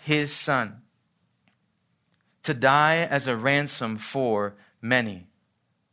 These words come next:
That Son came to seek and save the lost. And that Son has guaranteed that those who look on him in faith would be saved by his own blood,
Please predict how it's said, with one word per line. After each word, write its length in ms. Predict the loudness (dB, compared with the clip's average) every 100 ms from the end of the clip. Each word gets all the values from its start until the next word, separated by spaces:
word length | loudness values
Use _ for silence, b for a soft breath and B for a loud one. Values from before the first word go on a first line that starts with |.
| _ _ _ _ _ _ _ 0
That 220 | 2 2
Son 500 | 0 2 4 4 0
came 340 | -2 -2 -2 -4
to 120 | -6
seek 480 | -6 -6 -6 -6 -12 b
and 160 | -6 -4
save 540 | -2 0 2 0 -4 -4
the 160 | 0
lost. 600 | 4 4 2 -2 -14 -16 -18 _ _ _ _ _ _ _ _ -8
And 280 | 0 2 4
that 160 | 2
Son 420 | 0 0 2 4 2
has 220 | 0 -2
guaranteed 920 | 0 2 4 2 -2 -2 -2 -2 -4 B B
that 180 | -2 2
those 320 | 4 2 0
who 100 | -2
look 340 | -2 0 2
on 160 | 2 2
him 240 | -2 -2
in 160 | -2 -2
faith 480 | -2 0 0 -2 -8 B B
would 400 | 2 2 2 0
be 240 | -2 0
saved 640 | -2 0 2 2 0 -4 -8 B 2
by 140 | 2
his 240 | 2 -4 0
own 500 | 2 2 2 -2 -6 -12 b
blood, 480 | -6 0 2 2 -4